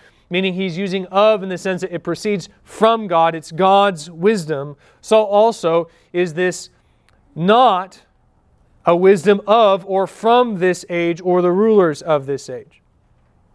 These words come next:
The idea is that this is a wisdom that does not originate with,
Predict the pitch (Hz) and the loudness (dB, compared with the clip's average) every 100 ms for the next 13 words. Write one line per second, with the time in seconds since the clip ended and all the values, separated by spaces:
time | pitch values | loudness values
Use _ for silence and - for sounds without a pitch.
0 | _ _ _ _ _ _ _ _ _ _ | _ _ _ _ _ _ _ _ _ _
1 | 196 196 190 247 208 196 185 226 240 220 | 2 2 2 2 2 0 -2 -4 -2 0
2 | 214 190 202 180 185 165 185 185 160 147 | 2 2 2 2 0 2 2 0 -2 -2
3 | 165 180 233 240 262 _ 208 302 - | -2 0 2 2 0 _ -2 -2 -2